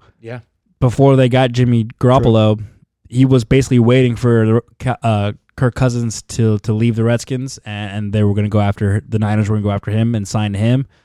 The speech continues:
Speaker 2: but then Jimmy G fell in their lap, so they decided to go that route. If Kirk is quarterback in this team, do they win?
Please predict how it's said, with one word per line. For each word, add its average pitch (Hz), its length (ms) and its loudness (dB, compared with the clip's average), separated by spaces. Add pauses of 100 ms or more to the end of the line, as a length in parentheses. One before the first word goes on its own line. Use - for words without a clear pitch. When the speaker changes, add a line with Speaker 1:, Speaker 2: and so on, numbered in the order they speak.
(240)
Speaker 2:
but 101 140 -8
then 104 180 2
Jimmy 107 240 -2
G 113 180 0
fell 113 220 0
in 101 80 0
their 95 140 0
lap, 120 300 -2
so 104 140 -2
they 98 100 -2
decided 101 240 -4
to 98 60 -6
go 98 180 0
that 120 160 0
route. 135 300 0 (1000)
If 127 160 -2
Kirk 170 220 2
is 139 80 -2
quarterback 151 380 2
in 135 120 0
this 123 100 2
team, 180 260 2
do 123 120 4
they 117 100 4
win? 117 240 0